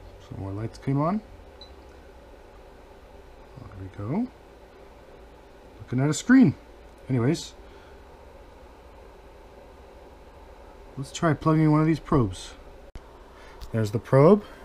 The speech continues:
Comes with this, uh, little baggie full of accessories. You got the little rings to match the colors on there, you know, for people who are into that. And, uh,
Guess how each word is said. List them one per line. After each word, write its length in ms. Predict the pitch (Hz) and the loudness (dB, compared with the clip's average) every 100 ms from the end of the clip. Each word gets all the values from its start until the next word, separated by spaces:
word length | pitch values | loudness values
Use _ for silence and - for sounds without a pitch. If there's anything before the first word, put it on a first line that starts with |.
| - - - - - - - - - - - - | -14 -12 -12 -14 -14 -12 -12 -14 -12 -10 -10 -6
Comes 220 | 113 107 | -6 -6
with 120 | 107 | -6
this, 320 | 110 98 - | -6 -6 -4
uh, 200 | 107 101 | -2 0
little 240 | 107 117 104 | 0 0 2
baggie 420 | 123 120 127 156 | 6 6 6 2
full 260 | - 123 | 2 0
of 160 | 110 101 | 2 0
accessories. 720 | 104 - 135 127 175 196 - | -4 0 0 2 0 -2 -2
You 60 | - | -8
got 200 | 107 98 | -8 -6
the 100 | 117 | -4
little 200 | 113 110 | -2 -2
rings 440 | 110 127 135 143 | 2 4 4 2
to 160 | - 113 | 0 0
match 280 | 110 107 - | 0 -2 -8
the 80 | 117 | -8
colors 440 | - 131 127 123 | -2 0 2 2
on 160 | 127 123 | 2 2
there, 260 | 143 165 - - - - - - | 2 0 -4 -16 -20 -20 -14 -6
you 60 | |
know, 140 | 117 135 | -2 -2
for 120 | 135 | -4
people 280 | 110 113 117 | -6 -4 -2
who 60 | |
are 40 | 120 | 0
into 160 | 117 | 0
that. 300 | 131 156 185 | 2 2 0
And, 320 | 131 127 123 123 | 0 2 2 4
uh, 260 | 127 127 | 4 2